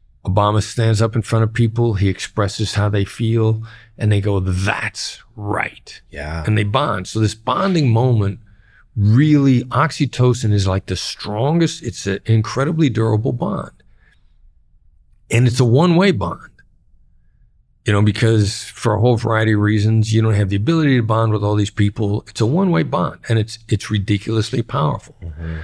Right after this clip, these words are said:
Speaker 1: So we first got onto oxytocin 'cause we knew "That's right" was big. Didn't know how big it was, but we had all of the qualitative data from game-changing moments.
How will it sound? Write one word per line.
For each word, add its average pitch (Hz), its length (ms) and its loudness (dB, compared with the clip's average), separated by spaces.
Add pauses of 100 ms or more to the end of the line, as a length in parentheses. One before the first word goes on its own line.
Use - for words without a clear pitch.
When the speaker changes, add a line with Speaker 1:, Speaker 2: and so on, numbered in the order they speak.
(220)
Speaker 1:
So 120 120 0
we 117 300 4 (160)
first - 280 -2
got 123 140 2
onto 110 220 2
oxytocin 107 960 -2 (400)
'cause 110 160 2
we 127 100 2
knew 226 200 4
"That's 185 340 0
right" 131 200 0
was 110 140 0
big. - 480 -4 (960)
Didn't 139 120 2
know 143 160 2
how 123 180 2
big 117 260 2
it 107 120 2
was, 101 580 0 (160)
but 107 100 0
we 107 240 2
had 123 440 2
all 110 440 2
of 95 60 0
the 95 120 0
qualitative 107 1080 -2
data 92 520 -6 (640)
from 101 220 2
game-changing 110 880 2
moments. 92 680 -6